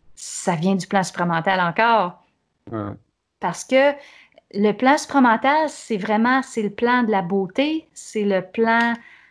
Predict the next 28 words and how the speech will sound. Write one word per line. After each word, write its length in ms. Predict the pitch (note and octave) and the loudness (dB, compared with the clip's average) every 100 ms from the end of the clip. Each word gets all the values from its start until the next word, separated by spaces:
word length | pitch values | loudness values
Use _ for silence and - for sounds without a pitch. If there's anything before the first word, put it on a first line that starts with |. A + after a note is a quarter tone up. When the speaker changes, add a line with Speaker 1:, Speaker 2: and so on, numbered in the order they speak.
| - | -4
Speaker 1:
de 100 | G#3 | 2
l'amour, 720 | G3 G#3+ C4 C#4+ D4 D4+ B3+ | 4 6 8 6 4 2 2
le 160 | A3+ F#3+ | 2 2
plan, 440 | - A#3+ B3 B3 A#3 | 0 2 4 2 2
euh, 280 | G#3 G3 F#3 - - - | 2 0 -4 -10 -20 -16
tous 100 | - | -4
ceux 180 | D#4+ E4+ | 0 0
qui 140 | - | 2
tombent 240 | C4+ C#4 C4+ | 4 6 6
dans 140 | A#3+ | 6
la 160 | G#3 G3+ | 2 -2
spiritualité 1040 | - A3+ A3+ A3+ - G#3 G3+ G3+ B3 B3+ | -6 -6 -4 -6 0 2 2 -2 0 4
New 260 | A#3+ A3+ A3+ | 4 4 2
Age 300 | C4 A#3 G#3 | 2 2 -2
intense, 640 | G3 A#3+ B3+ E4 F4+ - - - _ | 0 2 2 2 -2 -8 -16 -20 _
mais 100 | G3+ | 2
vont 200 | G3+ A#3 | 4 2
tomber 520 | A#3 A3 G3+ B3 D#4+ | 4 4 4 2 2
dans 260 | C4 A3+ G#3 | 0 2 4
le, 440 | G#3 G3+ F#3+ F3+ | 2 2 2 2
le 200 | F#3 G3+ F#3+ | 0 -2 -2
sublime 1040 | - - B3+ F#3+ C4 D#4 E4 C4 G#3+ F3+ - _ _ _ _ _ - - - _ - | -2 0 0 4 4 4 4 2 2 -2 -10 _ _ _ _ _ -20 -20 -20 _ -16
du 200 | E3+ F3 | -10 -10
plan 240 | F3+ A#3+ A#3 | -2 0 0
supramental, 720 | - G#3+ G#3+ G3 C4+ E4+ F4+ | 0 0 2 2 4 4 4
mais 220 | B3+ D4+ | 4 4
qui 140 | - G#3+ | 0 2
vont 320 | A#3+ D4 | 4 2